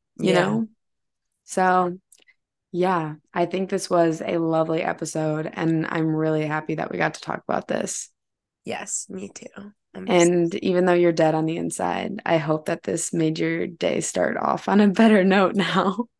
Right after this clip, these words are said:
Speaker 2: You know, I'm sure in, like, an hour, I'll be really
Speaker 1: <laughs>
Speaker 2: thankful, and I'll be like,
Speaker 1: <laughs>
Speaker 2: "Yeah, this was the great, the greatest way I could have started my day." But right now, I'm still like, "Listen,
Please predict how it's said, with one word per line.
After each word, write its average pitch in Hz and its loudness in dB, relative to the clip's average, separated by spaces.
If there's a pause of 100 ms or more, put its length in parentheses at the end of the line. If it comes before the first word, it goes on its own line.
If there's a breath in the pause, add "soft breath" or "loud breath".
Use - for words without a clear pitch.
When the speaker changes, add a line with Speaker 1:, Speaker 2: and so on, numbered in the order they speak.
Speaker 2:
You 214 -4
know, 214 2
I'm 214 0
sure 214 -2
in, 214 -2
like, 202 -2
an 185 0
hour, 196 -2
I'll 175 2
be 175 -6
really 165 -2 (160)
Speaker 1:
<laughs> - -20
Speaker 2:
thankful, 160 -2
and 160 -2
I'll 170 0
be 180 -4
like, 294 8
Speaker 1:
<laughs> 269 2
Speaker 2:
"Yeah, 98 0
this 180 -4
was 185 -4
the 175 -8
great, 175 -2 (180)
the - -18
greatest 190 -2
way 170 -2
I 156 -4
could 160 -14
have 156 -14
started 156 -8
my - -8
day." - -8 (380 loud breath)
But 180 -2
right 180 2
now, 160 0
I'm 170 -2
still - -2
like, - -2 (220)
"Listen, - -6